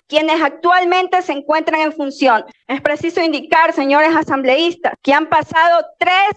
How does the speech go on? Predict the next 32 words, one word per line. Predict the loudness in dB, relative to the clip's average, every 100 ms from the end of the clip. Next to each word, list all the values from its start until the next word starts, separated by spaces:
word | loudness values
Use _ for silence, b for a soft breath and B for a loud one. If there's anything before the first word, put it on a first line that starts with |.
| -2
años | 0 0 -2 -8 -14 -14
y | -14
cuatro | -4 0 2 0 0 -2
presidentes, | -2 -4 -4 -2 0 0 -2 -6 -8 -10
Sofía | -6 -6 0 2 4
Almeida, | 2 2 0 -2 -6 -6
Hernán | -6 0 0 0
Ulloa, | -2 0 0 0 -4 _
Allen | -4 -2 -2
Berbera | -2 0 0 2 2 0 -4 -12 -12
y | -10
Nicole | -10 -2 -2 0
Bonifaz, | -2 -4 -4 0 0 -4 _
para | -2 -2 -4
que | -4 0
hoy | 0 0 -2 -4
el | -6
Consejo | -2 -4 -2 0 2
de | 2 0
Participación | -2 -4 -10 -6 -6 -2 -6
Ciudadana | -2 0 4 4 4 2 0 -2
haya | -2 0 0
tomado | 0 0 2 2
la | 2 0
decisión | 0 -2 -6 0 2 0 -4 _
de | -2 2
darle | 2 2 0
un | 0
defensor | -2 -4 -2 -2 -2 -2
público | -2 -2 0 0
al | 0
país. | 0 -2 -2 -14